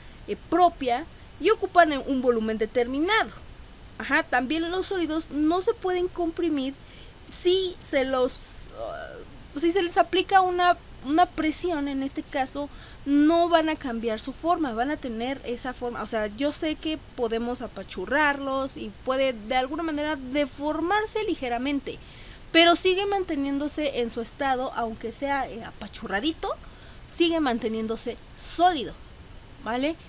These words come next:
No va a cambiar su forma en cuanto a, a esa característica, es la que, eh, es lo que se quiere referir esta propiedad. En cambio, los líquidos, pues, no tienen forma propia, no tienen una forma definida y adoptan, de hecho, la forma del contenedor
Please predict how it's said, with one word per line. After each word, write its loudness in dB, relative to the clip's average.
No 4
va 8
a 2
cambiar -2
su -4
forma -4
en -4
cuanto -4
a, -4
a -4
esa -6
característica, -8
es -10
la -8
que, -14
eh, -8
es -8
lo -6
que -10
se -8
quiere 4
referir -6
esta -10
propiedad. -2
En 2
cambio, 6
los 2
líquidos, -2
pues, 2
no 6
tienen 4
forma 4
propia, 0
no -2
tienen -2
una 2
forma 0
definida -4
y 0
adoptan, -2
de -2
hecho, -6
la 0
forma -4
del -4
contenedor -10